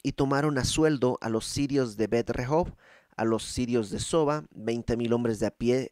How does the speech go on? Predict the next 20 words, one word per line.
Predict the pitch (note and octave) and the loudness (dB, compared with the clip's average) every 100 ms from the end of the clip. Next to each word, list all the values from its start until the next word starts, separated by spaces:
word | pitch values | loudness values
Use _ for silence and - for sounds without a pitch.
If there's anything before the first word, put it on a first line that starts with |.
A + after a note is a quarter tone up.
| _ | _
del | G#2+ G#2+ G#2 | -4 -2 0
rey | A2+ A2 | 0 0
de | G#2+ | 0
Maaca | G#2 A2 - | -2 -2 -4
mil | A2 A#2 C3+ | -6 -2 -2
hombres, | D#3 D#3+ E3 - - _ | -2 -4 -4 -10 -20 _
y | B2+ | -4
de | B2+ A#2+ - _ | 0 0 -2 _
Istob | C3+ A#2+ F2+ - D#3+ D3+ G#2+ | -8 -6 -8 0 0 0 -2
doce | A#2+ A2+ A#2 | -2 -2 -4
mil | A2+ B2 A#2+ - - | -2 -2 -4 -6 -6
hombres. | G#2+ G2 F#2 - - - _ _ - - - _ _ - _ - | -4 -4 -8 -12 -16 -20 _ _ -20 -20 -20 _ _ -20 _ -6
Eh, | G#2+ | -4
¿qué | - F3+ | 2 2
es | |
lo | F3+ | 4
que | F#3 | 2
hacen? | G#3 G#3+ G3+ | 2 0 -2
Contratan | E3 D3 E3 - D#3+ D#3 | 0 2 0 0 -4 0
mercenarios, | C#3 - - A2+ F#2+ F#2 - - | 0 0 0 -2 -4 -10 -16 -18